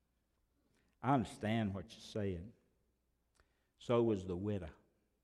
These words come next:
But that didn't stop her. She realized she needed more than she had money to buy.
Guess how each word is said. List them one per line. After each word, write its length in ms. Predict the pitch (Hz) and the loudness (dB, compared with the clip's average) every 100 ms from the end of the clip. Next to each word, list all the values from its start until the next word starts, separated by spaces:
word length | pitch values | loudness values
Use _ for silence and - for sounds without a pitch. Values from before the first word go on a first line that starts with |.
| _ _ _ _ _ _ _ _ _ _ _ _ _ _ _ _ _ _ - | _ _ _ _ _ _ _ _ _ _ _ _ _ _ _ _ _ _ -10
But 220 | 101 98 | -6 -2
that 260 | 110 110 113 | 2 2 4
didn't 240 | 117 98 | 2 2
stop 380 | - - 107 - | 0 0 0 0
her. 260 | 90 87 - _ _ _ | -8 -10 -16 _ _ _
She 260 | - 135 135 | -4 0 4
realized 600 | 123 127 120 120 113 - | 4 6 4 4 2 -2
she 240 | - 120 | 0 2
needed 340 | 117 113 104 95 | 4 2 2 2
more 420 | 101 113 127 123 | 2 4 6 6
than 180 | 120 117 | 2 -2
she 280 | - 113 110 | -4 -6 -4
had 220 | 110 95 | -4 -2
money 520 | 98 113 120 123 120 | 2 2 2 0 0
to 100 | 120 | -4
buy. 420 | 113 107 139 123 | -4 -2 -2 -6